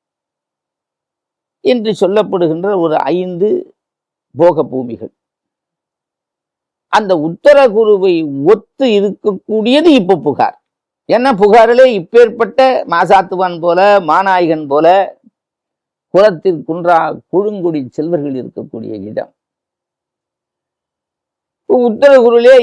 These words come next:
ஏற்கனவே அந்த போக பூமியில ஒரு பொண்ணு, ஒரு பையன், அது பன்னிரெண்டு வயது ஒரு பெண்ணு, பதினாறு வயது பையன்,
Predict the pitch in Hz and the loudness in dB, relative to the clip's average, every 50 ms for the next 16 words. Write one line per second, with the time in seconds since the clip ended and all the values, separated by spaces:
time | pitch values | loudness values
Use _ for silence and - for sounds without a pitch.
0 | 220 214 214 226 233 202 185 226 214 208 202 196 214 226 240 233 226 202 202 165 | 4 4 4 4 2 2 0 -2 -2 0 0 2 4 4 4 2 2 0 -2 0
1 | 151 180 208 208 180 220 208 180 180 190 185 175 180 175 170 170 160 165 185 190 | 2 2 2 2 2 2 0 2 0 0 -2 -2 -4 -4 -4 0 2 2 2 2
2 | 175 147 - - - _ _ _ _ _ _ _ _ _ _ - - 208 202 185 | 2 0 -4 -10 -16 _ _ _ _ _ _ _ _ _ _ -4 -2 0 0 0
3 | 170 160 165 180 175 175 170 170 175 175 170 - - _ _ _ _ _ _ _ | -2 -2 -4 -4 -4 -4 -4 -4 -4 -4 -6 -8 -14 _ _ _ _ _ _ _
4 | - - 160 156 - - 117 120 127 - 107 - _ _ _ _ _ _ _ _ | -4 -4 -4 -4 -4 -8 -10 -10 -12 -14 -18 -20 _ _ _ _ _ _ _ _
5 | _ _ _ _ _ _ _ _ _ _ _ _ _ _ _ _ _ _ _ - | _ _ _ _ _ _ _ _ _ _ _ _ _ _ _ _ _ _ _ -4
6 | - - 208 214 170 208 202 208 208 202 185 190 185 170 180 160 160 160 156 156 | 0 0 2 2 0 0 -2 -2 -2 -4 -4 -4 -4 -4 -2 -2 -2 -2 -2 -2
7 | 151 147 143 139 123 135 147 160 165 165 170 170 165 - - _ - - - 165 | -2 -2 -2 -2 -2 -2 -2 -2 -2 -4 -4 -4 -6 -10 -16 _ -18 -18 -16 -10
8 | - 156 156 160 170 160 156 147 143 135 131 123 123 123 120 117 117 110 - - | -6 -4 -2 -2 -2 -2 -2 -2 -2 -2 -4 -4 -6 -6 -6 -8 -8 -10 -8 -8
9 | 117 120 110 110 - - | -8 -8 -8 -12 -14 -18